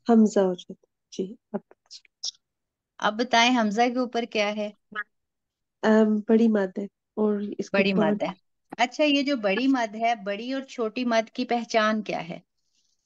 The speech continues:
Speaker 1: ये, अ, बड़ी मद को, अ, पाँच सेकंड के लिए खींच के पढ़ना है और, अ,
Speaker 2: बिल्कुल।
Speaker 1: जो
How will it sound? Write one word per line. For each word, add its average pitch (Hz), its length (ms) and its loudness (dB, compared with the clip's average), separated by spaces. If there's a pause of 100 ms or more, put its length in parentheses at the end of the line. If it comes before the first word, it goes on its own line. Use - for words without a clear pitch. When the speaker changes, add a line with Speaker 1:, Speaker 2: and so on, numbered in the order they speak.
(840)
Speaker 1:
ये, 262 440 6
अ, 220 380 4
बड़ी 233 360 4
मद 247 220 4 (100)
को, 247 320 6
अ, 220 760 0 (1120)
पाँच 247 260 0
सेकंड 226 400 2
के 233 120 -4
लिए 226 320 6
खींच - 500 -2
के 226 140 0
पढ़ना 208 340 -2
है 240 180 -2 (440)
और, 208 360 4
अ, 202 120 4
Speaker 2:
बिल्कुल। 202 360 2 (340)
Speaker 1:
जो 214 120 6